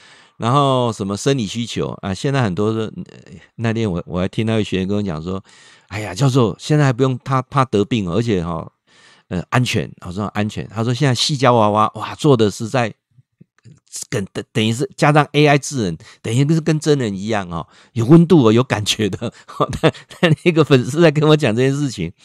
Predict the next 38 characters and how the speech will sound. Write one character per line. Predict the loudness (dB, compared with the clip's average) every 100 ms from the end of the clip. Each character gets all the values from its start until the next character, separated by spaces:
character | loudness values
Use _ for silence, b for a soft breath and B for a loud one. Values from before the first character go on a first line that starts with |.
| B B B B
哦， | -2 0 -2 b b
他 | -4
说 | 2 2 2 -2 _ _ _ -2
：“你 | 4
不 | 6
用 | 6
担 | 4 0
心 | 0 -2
哈， | -2 -2 -6 -20 0
不 | 2
要 |
做 | 2 2
矽 | 0 0
胶 | 2 4
娃 | 4
娃， | 4 2 2
未 | 4
来 | 4 4 0
哈， | -2 -4
看 | -4 2 4
护 | 4
你 | 4
也 | 0
不 |
用 | -2
太 | -2 -2
担 | -4 -4
心， | -2
我 | -2
们 | 0
这 | 2
一 |
代 | 2 4
都 | 2
不 | 2
用 | 0
担 | 0 0
心， | 0 -4